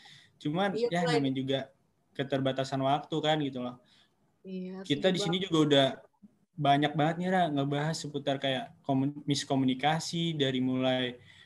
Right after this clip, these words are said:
Speaker 1: eh, stereotip mengenai anak komunikasi, terus, eh, kalian tuh tipikal orang yang lebih suka ngomong lewat chat atau secara langsung. Apalagi, Ra, tadi, Ra, yang kita udah bahas?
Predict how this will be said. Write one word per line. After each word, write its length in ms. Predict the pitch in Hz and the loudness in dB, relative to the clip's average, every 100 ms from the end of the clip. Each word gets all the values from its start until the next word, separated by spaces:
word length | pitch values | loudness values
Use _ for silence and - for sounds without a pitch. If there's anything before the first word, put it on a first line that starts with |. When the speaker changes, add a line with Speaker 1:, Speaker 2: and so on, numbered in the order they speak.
| _ - | _ -10
Speaker 1:
eh, 460 | 131 123 123 123 120 | -6 -4 -4 -6 -8
stereotip 720 | 135 - 135 135 135 143 139 | -8 0 4 2 4 2 2
mengenai 400 | 135 131 127 131 | 0 0 0 -2
anak 320 | 127 131 131 | -2 -2 -4
komunikasi, 1120 | 131 131 127 123 151 165 - 165 165 160 156 - | -2 -2 -2 -2 -2 -2 -4 -4 -2 -2 -4 -4
terus, 240 | 147 151 151 | -2 -2 -2
eh, 160 | 131 127 | -6 -4
kalian 240 | 135 139 135 | 0 0 0
tuh 160 | 160 | -4
tipikal 480 | 160 135 135 139 131 | -6 -4 0 2 2
orang 240 | 131 131 127 | 2 0 0
yang 160 | 131 127 123 - _ | 0 -2 -6 -18 _
lebih 320 | 139 143 147 | 2 2 2
suka 320 | 143 147 147 | 0 0 2
ngomong 320 | 147 147 143 139 | 2 4 2 2
lewat 320 | 139 139 139 | 2 2 0
chat 160 | 139 | -2
atau 180 | 135 135 | -2 -2
secara 380 | 135 135 131 131 | -6 -4 -2 0
langsung. 720 | 147 175 170 - 175 175 175 | 0 -2 -6 -6 -4 -2 -2
Apalagi, 400 | 147 - 156 170 | -4 0 0 4
Ra, 140 | 196 226 | 6 6
tadi, 240 | 214 226 | 6 2
Ra, 240 | 247 247 220 | 2 2 0
yang 140 | 175 | -2
kita 160 | 165 165 | -2 0
udah 80 | 165 | 4
bahas? 400 | 175 202 - | 4 2 -2